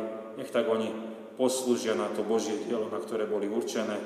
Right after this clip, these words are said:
môžete milodary prinášať na farský úrad, alebo aj posielať na účet zboru. Informácie sú na našej web stránke W W W bodka E C A T P P bodka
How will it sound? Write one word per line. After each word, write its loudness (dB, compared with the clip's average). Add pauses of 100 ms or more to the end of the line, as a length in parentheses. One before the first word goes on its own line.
(1400)
môžete 2
milodary 0
prinášať -4
na -2
farský 2
úrad, 4 (560)
alebo 2
aj 2
posielať 0
na 0
účet -2
zboru. 2
Informácie -2
sú -8
na -6
našej -4
web 4
stránke -2 (560)
W -2
W 8
W 2 (180)
bodka 0
E 2
C -4
A 4
T 0
P -4
P -8 (460)
bodka -8